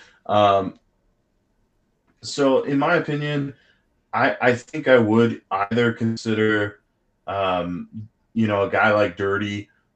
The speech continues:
uh, or maybe going after, uh, Staley here. Uh,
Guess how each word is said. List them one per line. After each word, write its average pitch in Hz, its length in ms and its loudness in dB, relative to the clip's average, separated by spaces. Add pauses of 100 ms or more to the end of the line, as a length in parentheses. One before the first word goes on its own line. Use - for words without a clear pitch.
(180)
uh, 90 560 -2
or 101 400 0
maybe 95 720 -4 (1200)
going 107 400 0
after, 101 580 0
uh, 85 280 2
Staley 82 520 -2
here. 80 360 -6 (440)
Uh, 87 360 -2